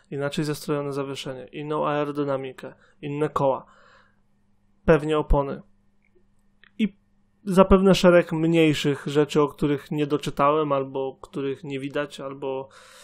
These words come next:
wiesz, cokolwiek. Ogólnie są na to sposoby. Em, myślę, że jeżeli chcesz tak naprawdę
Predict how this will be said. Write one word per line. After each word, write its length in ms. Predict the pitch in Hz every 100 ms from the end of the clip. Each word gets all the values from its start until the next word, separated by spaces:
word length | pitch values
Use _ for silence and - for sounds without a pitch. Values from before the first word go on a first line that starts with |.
| - - _ -
wiesz, 400 | 202 156 - - - -
cokolwiek. 440 | - - - - _ _ _ _ _ _ _ _ _ _ -
Ogólnie 400 | 175 165 170 170
są 220 | - 170
na 100 | 160
to 120 | 151
sposoby. 560 | 147 - 143 147 160 196 - _
Em, 680 | - 160 147 147 147 147 147
myślę, 520 | - 156 156 151 156
że 120 | 139 147
jeżeli 340 | 147 143 143
chcesz 280 | - - 143
tak 220 | 156 -
naprawdę 800 | 143 - 147 147 143 139 139 135